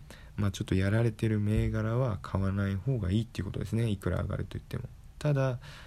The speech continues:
ずっと高決算で上がり調子の株は売られることがないと。だから、プラスになっているね、株はまずこう、税金対策のために売られることがないという考えですよね。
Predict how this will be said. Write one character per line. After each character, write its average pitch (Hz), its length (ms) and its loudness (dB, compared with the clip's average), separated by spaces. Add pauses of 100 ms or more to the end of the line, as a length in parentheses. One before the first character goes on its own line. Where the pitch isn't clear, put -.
ず 107 100 -4
っ - 20 0
と - 200 -4
高 120 220 2
決 120 220 -2
算 92 300 0
で 98 100 2
上 95 140 0
が 101 140 0
り 104 100 2
調 107 260 0
子 - 200 -4
の 98 300 0 (440)
株 101 400 -2 (300)
は 143 340 0 (180)
売 104 80 0
ら 110 140 2
れ 110 120 0
る 107 120 -2
こ - 140 -4
と 107 160 0
が 90 100 0
な 92 140 2
い 90 60 0
と。 - 120 -8 (240)
だ 101 100 -2
か 92 120 -2
ら、 95 240 0 (640)
プ - 120 0
ラ 127 120 4
ス - 140 -2
に 127 140 2
な 120 120 2
っ - 20 -2
て - 200 -4
い - 80 0
る - 100 -4
ね、 98 180 0 (600)
株 110 260 -2
は 127 280 -2 (260)
ま 107 160 0
ず 101 200 -6
こ - 220 -8
う、 - 20 -6
税 107 160 2
金 110 200 -4
対 110 160 2
策 95 180 -4
の 98 80 -2
た - 120 -2
め 110 100 0
に 120 240 0
売 110 60 0
ら 113 120 4
れ 123 100 4
る 123 100 2
こ 127 140 -2
と 98 120 2
が 87 100 2
な 104 140 4
い 98 80 2
と - 100 -6
い 82 60 -2
う - 60 -6
考 - 180 -2 (100)
え 85 60 0
で 85 80 -4
す - 80 -10
よ - 100 -8
ね。 95 160 -2